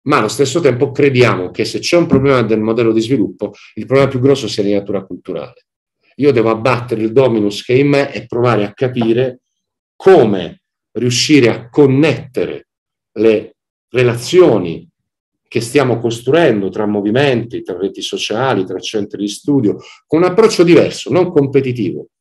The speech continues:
cooperativo, non fondato sul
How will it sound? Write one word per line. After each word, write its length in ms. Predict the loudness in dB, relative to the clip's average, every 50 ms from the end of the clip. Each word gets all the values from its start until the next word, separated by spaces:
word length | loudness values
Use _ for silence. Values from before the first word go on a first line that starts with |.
| _ _ _ _ _
cooperativo, 960 | 0 0 0 2 2 2 0 0 0 -2 -2 -4 -4 -4 -6 -8 -12 -12 _ _ _ _ _ _ _ _ _ _
non 240 | 2 4 4 4 4
fondato 840 | 4 4 4 4 4 4 4 2 2 2 4 4 4 4 4 0 -10 -20 _ _ _ _
sul 840 | -10 -8 -6 0 0 2 4 6 6 6 6 4 4 2 0 -2 -6